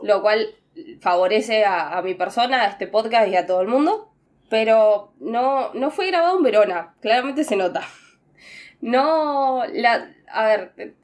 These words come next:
en el sentido de qué pasa en la película está bueno porque es ella planeando un viaje con su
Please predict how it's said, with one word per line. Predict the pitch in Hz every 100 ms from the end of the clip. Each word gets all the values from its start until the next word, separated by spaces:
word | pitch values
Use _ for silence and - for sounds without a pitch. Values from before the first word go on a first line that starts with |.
| _
en | - 254
el | 269
sentido | 285 311 440
de | 370
qué | 294
pasa | 311 339 339
en |
la | 285
película | 247 311 320
está | - 269
bueno | 302 302 294
porque | 214 185 190 185 - -
es | 220 220
ella | 254 262 247 233 - - _ _ - -
planeando | 185 190 214 233 240
un | 214
viaje | 214 226 - 220
con | 185 180 180 175 170
su | - 175 165 160 156